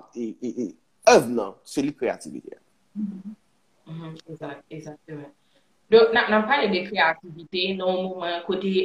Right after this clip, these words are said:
Speaker 2: nou tout oblije, nou tout oblije envant-, reyènvante tèt nou, reyènvante sa n ap fè chak jou. Donk, ki jan nou kapab itilize kreyativite pou mouman sa n ap viv? Kòm si, paske gen pil moun ki,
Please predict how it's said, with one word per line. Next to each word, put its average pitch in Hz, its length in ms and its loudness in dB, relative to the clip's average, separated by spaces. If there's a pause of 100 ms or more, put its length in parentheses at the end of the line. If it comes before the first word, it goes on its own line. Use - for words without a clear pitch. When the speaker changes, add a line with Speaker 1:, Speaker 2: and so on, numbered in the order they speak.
Speaker 2:
nou 196 140 0
tout 190 200 -4
oblije, 170 680 -4
nou 180 120 -6
tout 208 300 -2 (360)
oblije 160 600 -4 (100)
envant-, 156 380 -4 (140)
reyènvante 165 600 -4
tèt 147 240 -8
nou, 147 160 -10 (440)
reyènvante 160 500 -2
sa 156 100 -2
n 147 120 -2
ap 147 100 -10 (100)
fè 151 240 0
chak 147 320 -2
jou. 147 240 -12 (720)
Donk, 160 240 -4 (380)
ki 254 180 0
jan 285 140 2
nou 302 80 0
kapab 233 280 4
itilize 175 400 -10
kreyativite 160 880 -2 (380)
pou 202 100 2
mouman 185 360 4
sa 160 120 0
n 143 80 -2
ap 147 160 -2
viv? 131 160 -8 (380)
Kòm 160 160 -4
si, 160 160 -6 (680)
paske 208 220 6
gen 254 140 4
pil 240 160 2
moun 202 140 4
ki, 196 180 -2